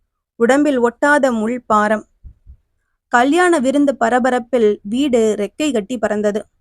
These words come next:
பலகார வாசம் தெருவை தூக்கியது. விடியற்காலம் சுட்ட பச்சரிசி பணியாரம் நாளை பீத்து உள்ளே தள்ளினான். அருமைக்கனி மாதிரி தித்திப்பு. அடிமனம் வரைக்கும் இறங்கிய இனிப்பு.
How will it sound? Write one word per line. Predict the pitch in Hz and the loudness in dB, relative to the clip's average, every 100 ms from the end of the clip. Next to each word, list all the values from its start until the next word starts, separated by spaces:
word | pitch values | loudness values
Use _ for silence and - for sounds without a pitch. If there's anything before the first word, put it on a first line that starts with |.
| _ _ _ _ _ _ _ | _ _ _ _ _ _ _
பலகார | 214 240 294 302 254 | 2 2 2 2 2
வாசம் | 214 233 - 226 240 - - | 2 -2 -4 -8 -8 -12 -4
தெருவை | 214 269 294 220 | 0 0 -2 -6
தூக்கியது. | 240 214 233 208 208 - _ _ _ _ _ _ _ 202 | -10 -6 -4 -2 -4 -10 _ _ _ _ _ _ _ -6
விடியற்காலம் | 247 330 349 285 285 330 302 | -2 0 0 -2 0 0 -2
சுட்ட | 262 - 233 214 - - | -6 -2 0 0 -4 -4
பச்சரிசி | 240 - 359 330 269 - | -4 -2 -4 -4 -6 -8
பணியாரம் | 220 247 254 247 208 208 _ | -6 -4 -2 -2 -4 -8 _
நாளை | 240 240 269 247 | -6 0 0 0
பீத்து | 247 247 277 240 226 - | -6 -6 0 0 0 -6
உள்ளே | 262 277 262 214 | -2 0 -2 -4
தள்ளினான். | 202 214 208 - _ _ _ _ _ _ _ 214 | -2 0 -2 -4 _ _ _ _ _ _ _ 2
அருமைக்கனி | 220 302 302 285 247 220 | 4 2 0 -4 -4 -2
மாதிரி | 220 262 269 220 | -2 -2 0 -2
தித்திப்பு. | 233 - 240 214 226 - _ _ _ _ _ | -4 -8 -10 -6 -6 -6 _ _ _ _ _
அடிமனம் | 208 214 302 311 277 233 | 0 0 2 0 0 0
வரைக்கும் | 214 262 - 233 220 | 0 -2 -4 -8 -2
இறங்கிய | 220 269 269 220 | 0 0 0 0
இனிப்பு. | 226 220 214 - | 0 -2 -4 -8